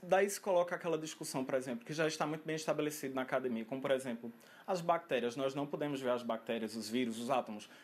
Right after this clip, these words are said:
mas eles existem? Sim, porque nós temos meios indiretos de acessá-los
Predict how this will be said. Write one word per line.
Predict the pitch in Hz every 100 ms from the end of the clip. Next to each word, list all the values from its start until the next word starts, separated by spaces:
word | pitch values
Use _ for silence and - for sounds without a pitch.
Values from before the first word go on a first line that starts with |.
| -
mas | 143 151
eles | 160 156
existem? | 127 131 180 - 285 -
Sim, | - - 160
porque | 160 160 175
nós | 175 175
temos | 170 160
meios | 160 151 151 -
indiretos | 208 233 180 135 - - - - -
de | 143 190 233
acessá-los | - 175 - 226 - 151 151 208 190